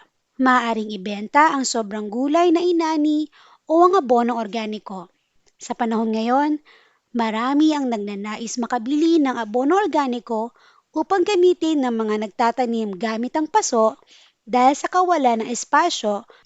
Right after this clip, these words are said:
para sa pagtataniman, lalo na dito sa urban. Lupa. Pinalalambot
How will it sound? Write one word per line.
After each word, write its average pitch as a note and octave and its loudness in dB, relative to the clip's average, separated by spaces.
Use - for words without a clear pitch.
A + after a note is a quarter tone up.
para C4 4
sa C4 0
pagtataniman, A#3+ 0
lalo B3+ 4
na F#4 4
dito B3 -4
sa - -2
urban. F#3 -12
Lupa. A#3+ -2
Pinalalambot A3 2